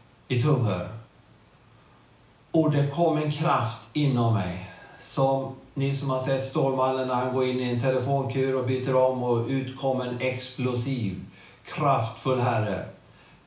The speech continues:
Precis så var det. Jag bara flög ut ur, eh, ur toaletten. Och vi hade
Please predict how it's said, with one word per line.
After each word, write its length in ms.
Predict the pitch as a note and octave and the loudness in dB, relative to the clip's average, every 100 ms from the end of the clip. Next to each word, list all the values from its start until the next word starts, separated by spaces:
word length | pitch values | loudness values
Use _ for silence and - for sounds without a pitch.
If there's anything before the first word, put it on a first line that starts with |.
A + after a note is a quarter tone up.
| - | 0
Precis 420 | D3 D#3+ D3 - | 2 2 2 0
så 160 | C3 | 2
var 240 | A#2 A2+ G2 | 4 4 4
det. 60 | |
Jag 180 | F#2+ A2+ | 2 4
bara 200 | C3 C#3 | 4 4
flög 540 | - - E3+ E3 D#3 C#3+ | 2 2 4 6 4 2
ut 440 | C#3 A2+ A2 - | 2 0 -2 -4
ur, 420 | A#2+ A#2+ A2 A2 | -2 0 0 2
eh, 100 | A2 - - - - - - - - - - | 0 -2 -8 -20 -20 -20 -20 -20 -20 -20 -2
ur 140 | B2+ | 0
toaletten. 720 | B2+ C3 B2+ B2+ A2+ G2+ F#2 F#2+ - | 4 6 6 2 -2 -4 -4 -8 -8
Och 140 | A#2+ A#2+ | -2 0
vi 60 | |
hade 580 | B2 B2+ B2+ B2+ A#2+ A#2+ | 2 2 0 0 0 0